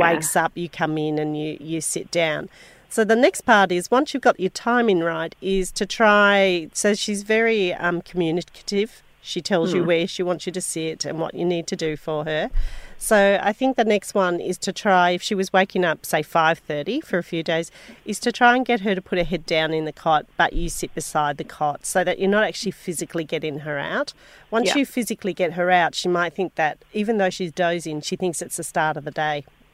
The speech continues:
Speaker 1: And she's inadvertently getting really tired. So I
Speaker 2: Mm.
Speaker 1: suspect the sleep in the day is allowing her to wake up earlier and therefore be alert enough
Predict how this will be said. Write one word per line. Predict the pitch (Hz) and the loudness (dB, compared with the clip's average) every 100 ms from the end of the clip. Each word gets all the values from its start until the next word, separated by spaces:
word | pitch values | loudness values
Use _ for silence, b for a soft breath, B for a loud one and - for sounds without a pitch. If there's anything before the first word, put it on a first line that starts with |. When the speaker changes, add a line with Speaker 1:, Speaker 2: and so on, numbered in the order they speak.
| B B - | B B -2
Speaker 1:
And | 208 | 0
she's | 220 196 | 0 2
inadvertently | 220 196 190 185 180 190 160 | 2 4 4 2 2 0 0
getting | 180 175 160 | -2 -2 -4
really | 165 156 | -4 -6
tired. | 147 165 156 151 147 - B B B | -8 -4 -2 -4 -6 -12 B B B
So | - 247 190 | 0 4 6
I | 214 269 | 6 4
Speaker 2:
Mm. | |
Speaker 1:
suspect | 151 254 - - 208 147 - - | 2 0 0 0 0 -2 -8 -8
the | 170 | -6
sleep | 190 - 208 208 220 - | -4 -4 -2 -2 -4 -2
in | 196 190 | 0 2
the | 170 | 2
day | 175 170 165 160 285 359 b b b b b _ | 4 2 0 -6 -8 -8 b b b b b _
is | 208 180 | 0 2
allowing | 180 175 180 185 | 4 6 4 2
her | 165 180 | -2 -4
to | |
wake | 165 175 170 | -2 -4 -4
up | 170 - - | -10 -12 -4
earlier | 196 185 180 160 160 147 202 - - | 0 2 2 -2 -4 -6 -10 -10 -4
and | 185 | 0
therefore | 185 185 - 180 160 | 0 0 -2 -2 -2
be | 170 | -4
alert | 160 170 170 175 185 175 | -4 -2 2 2 0 -4
enough | 160 147 - - - | -4 -4 -6 -10 -20